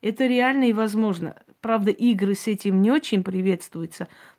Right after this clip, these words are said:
но это тоже идет, приходит из язычества. То есть я хочу вам сказать, что все наши традиции, обычаи, обряды и прочее, прочее, которые переделаны под религию, это все идет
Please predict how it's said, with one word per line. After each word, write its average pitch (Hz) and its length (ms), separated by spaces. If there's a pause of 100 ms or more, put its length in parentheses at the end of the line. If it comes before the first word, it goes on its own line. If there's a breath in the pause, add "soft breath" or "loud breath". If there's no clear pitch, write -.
но 226 100
это 277 200
тоже 247 480
идет, 233 320
приходит 196 640
из 202 180
язычества. 196 880 (440 loud breath)
То 220 60
есть 208 140
я 277 100
хочу 269 320
вам 233 160
сказать, 226 420
что - 220
все 254 260
наши 214 560 (600)
традиции, 208 720
обычаи, 196 720
обряды 196 640
и - 40
прочее, 185 420
прочее, 196 380
которые 190 500 (920 loud breath)
переделаны 208 720
под 185 240
религию, 202 680 (260 soft breath)
это 220 260
все - 380
идет 226 460